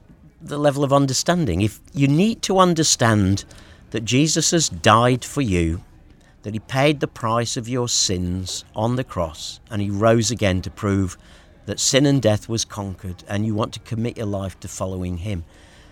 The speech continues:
And I think people can understand that at growing levels. You know, the way my daughter understood it at seven, uh, was not the same as when she was seventeen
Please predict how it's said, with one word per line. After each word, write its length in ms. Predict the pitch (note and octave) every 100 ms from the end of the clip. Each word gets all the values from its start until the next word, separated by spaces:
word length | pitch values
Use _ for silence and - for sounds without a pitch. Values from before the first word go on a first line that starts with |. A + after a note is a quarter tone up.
| - - - - - -
And 120 | F3
I 40 |
think 220 | F#3+ G#3
people 300 | - G#3+ F#3+
can 180 | F3 E3
understand 600 | E3+ D#3+ D3 - E3 E3
that 200 | D#3+ E3+ - -
at 160 | -
growing 340 | C3+ E3 E3 D#3+
levels. 560 | E3+ F3 F#2+ - - - _ - _ _ _ _ _ _ -
You 80 |
know, 140 | C#3 C3
the 100 | C#3
way 180 | C#3+ C#3+
my 220 | C3+ B2
daughter 400 | B2 B2+ A#2+ B2
understood 440 | B2 A2 - A2
it 140 | G#2+ G2+
at 120 | -
seven, 500 | - D3 C3+ D3 D3 - - - - - -
uh, 240 | A2+ A#2
was 180 | C3+ A#2
not 160 | C3+ -
the 60 |
same 320 | B2 - C3+ C3+
as 120 | A2+
when 200 | C3 C3
she 200 | - C3+
was 260 | B2+ C#3
seventeen 800 | A#2+ - C#3+ C#3 C3 D#3+ D3+ D#2